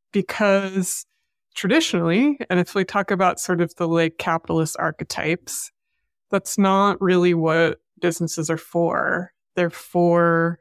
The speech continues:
extracting value, they're for profit, they're for all these things. And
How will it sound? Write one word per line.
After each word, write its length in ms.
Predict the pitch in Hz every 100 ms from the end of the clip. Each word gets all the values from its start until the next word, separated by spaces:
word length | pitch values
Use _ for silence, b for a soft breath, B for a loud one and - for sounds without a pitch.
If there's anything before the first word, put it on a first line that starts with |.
| -
extracting 580 | 180 - 180 165 - 190
value, 540 | 254 240 226 214 202
they're 160 | 175 160
for 160 | -
profit, 640 | 147 - 220 202 208 190 160
they're 120 | 170
for 180 | - 185
all 120 | 185
these 260 | 185 180 -
things. 560 | 175 170 170 170 - -
And 540 | 175 170 165 165 165